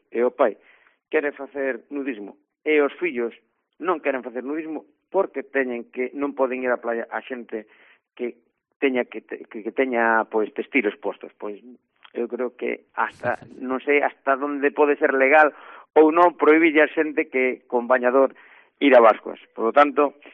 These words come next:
Speaker 1: creo que eso non é posible, é que, que disfruten os nudistas como están disfrutando ahora a playa, que os felicito pola forma que coidan a playa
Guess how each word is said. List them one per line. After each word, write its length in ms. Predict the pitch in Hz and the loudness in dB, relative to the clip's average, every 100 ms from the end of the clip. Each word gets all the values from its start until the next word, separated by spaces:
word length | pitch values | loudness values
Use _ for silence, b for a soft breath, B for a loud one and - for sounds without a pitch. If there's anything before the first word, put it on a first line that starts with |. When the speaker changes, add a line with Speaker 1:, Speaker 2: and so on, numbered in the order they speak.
| B - | B 0
Speaker 1:
creo 320 | 127 131 - | 4 4 4
que 760 | 127 123 120 117 113 113 104 _ _ _ _ - | 2 4 4 4 0 -2 -8 _ _ _ _ -4
eso 560 | 135 127 131 123 120 | -4 -2 -2 -2 -6
non 200 | 117 117 117 | -6 -6 -6
é 80 | 113 | -6
posible, 600 | 107 208 214 233 233 - | -10 -10 -6 -6 -8 -8
é 160 | 107 107 | -10 -10
que, 640 | 110 107 107 107 107 107 | -12 -10 -10 -8 -10 -12
que 100 | - 104 | -14 -14
disfruten 600 | 104 - - 135 120 117 | -14 -18 -14 -10 -8 -8
os 80 | |
nudistas 320 | 113 117 104 - | -10 -12 -14 -16
como 160 | 101 | -18
están 200 | - 147 | -12 -10
disfrutando 520 | 135 117 120 120 113 | -10 -18 -18 -16 -14
ahora 160 | 107 101 - _ _ _ | -14 -16 -20 _ _ _
a 160 | 113 110 | -12 -8
playa, 400 | 160 185 196 196 _ | -6 -6 -6 -10 _
que 240 | 123 117 | -8 -6
os 160 | 113 - | -6 -6
felicito 560 | 117 107 - 196 202 | -6 -6 -8 -8 -8
pola 240 | - 113 107 | -8 -12 -12
forma 320 | 120 110 104 | -14 -18 -20
que 80 | 98 | -18
coidan 320 | 107 107 107 | -16 -16 -16
a 80 | 104 | -16
playa 360 | 110 104 104 | -14 -14 -14